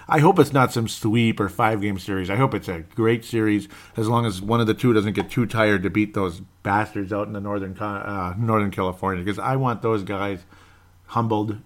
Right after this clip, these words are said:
and I want them humbled hardcore. Okay, let's roll. This is it, finally. I wish I probably, uh, part of me wishes I did this earlier, but let's get to it now.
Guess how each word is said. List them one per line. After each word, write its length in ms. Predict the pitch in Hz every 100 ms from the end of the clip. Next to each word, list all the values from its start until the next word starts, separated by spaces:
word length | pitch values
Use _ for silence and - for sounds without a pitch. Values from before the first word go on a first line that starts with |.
| -
and 80 | 107
I 60 |
want 160 | 113 101
them 120 | 95
humbled 320 | 90 110 98
hardcore. 1400 | 85 - 113 110 110 120 - - - 120 123 113 98 76 - _ - - - - - - -
Okay, 360 | - 117 113 92
let's 260 | 113 135
roll. 300 | 120 104 82 - - - - - - -
This 160 | 135 131
is 140 | 165
it, 240 | 202 170 -
finally. 580 | - 143 143 120 110 110 -
I 120 | -
wish 240 | 123 156 143
I 80 | 107
probably, 320 | 120 107 107
uh, 340 | 139 90 180
part 220 | 147 220
of 60 | 202
me 60 | 147
wishes 260 | 139 131
I 80 | 110
did 180 | 101 117
this 180 | 104 98
earlier, 280 | 107 113
but 120 | 107 120
let's 180 | 170
get 180 | 165 151
to 120 | 156
it 80 | 139
now. 360 | 104 101 113